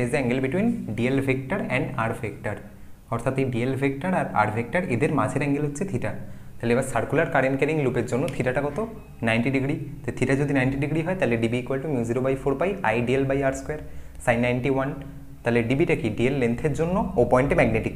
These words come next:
field, আমাদের পুরো circular লুপের জন্য magnetic field বার করতে হবে। তাহলে আমরা পুরোটাকে integrate করে দিচ্ছি। তাহলে integral ডিবি equal to integral mu zero by four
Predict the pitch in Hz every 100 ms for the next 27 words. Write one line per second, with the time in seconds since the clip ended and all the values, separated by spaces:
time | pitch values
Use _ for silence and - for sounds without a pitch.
0 | - 110 110 120 123 127 143 - 120 -
1 | 151 147 127 147 147 160 147 139 147 143
2 | - 156 143 143 135 135 127 131 - -
3 | - 117 113 123 127 127 127 131 120 123
4 | 143 - 156 156 160 - 147 117 117 117
5 | 139 135 135 135 139 139 147 135 123 147
6 | 202 - - - - 120 120 123 127 127
7 | 127